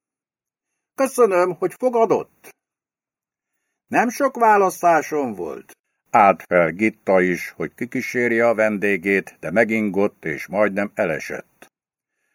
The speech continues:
A konyak már erősen hatott. Szerencsére Kárpáti őrnagy éppen háttal állt, így nem vette észre a parfümőr elbizonytalanodását.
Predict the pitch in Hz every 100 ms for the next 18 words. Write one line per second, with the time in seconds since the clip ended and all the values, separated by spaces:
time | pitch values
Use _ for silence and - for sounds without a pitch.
0 | _ - - 151 147 131 - 123 120 -
1 | 90 90 85 - 82 80 - 69 - -
2 | _ _ - _ _ _ _ _ _ _
3 | _ _ _ - 117 123 120 - 117 113
4 | - 110 110 110 107 - 110 104 104 101
5 | 101 - 107 92 - 98 85 95 92 _
6 | 73 71 - 92 92 87 - _ _ _
7 | 92 87 80 117 117 120 113 - 110 107
8 | - 110 107 - 101 98 101 101 98 -
9 | 113 95 82 85 87 82 85 82 78 71
10 | 65 - - - - -